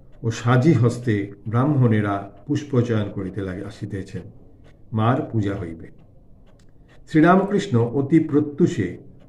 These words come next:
অন্ধকার থাকিতে থাকিতে উঠিয়াছেন। ভবনাথ, বাবুর-, বাবুরাম, নিরঞ্জন ও মাস্টার গত রাত্রি হইতে রহিয়াছেন। তাহারা ঠাকুরের ঘরের বারান্দায় শুইয়াছিলেন।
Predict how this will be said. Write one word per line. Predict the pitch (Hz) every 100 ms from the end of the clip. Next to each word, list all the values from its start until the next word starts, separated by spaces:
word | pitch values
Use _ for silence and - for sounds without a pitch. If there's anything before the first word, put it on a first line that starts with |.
| - -
অন্ধকার | 131 165 165 151 143 127
থাকিতে | 131 127 131 131
থাকিতে | 127 117 117
উঠিয়াছেন। | 110 - 120 117 120 135 - - - - - - - - -
ভবনাথ, | 107 120 123 123 127 131 127
বাবুর-, | 107 110 110 117 117
বাবুরাম, | 107 107 113 117 123 123 104
নিরঞ্জন | 104 113 113 110 120 120 117 110
ও |
মাস্টার | 104 113 113 110 104 - - - - - 135
গত | 120 123 135
রাত্রি | 139 151 - 120
হইতে | 117 113 104
রহিয়াছেন। | 110 104 92 - - - - - - - - - - - - - 151
তাহারা | 147 190
ঠাকুরের | 190 147 - 151 160 117
ঘরের | 131 151 135
বারান্দায় | 117 123 131 143
শুইয়াছিলেন। | 160 113 110 98 - 87 82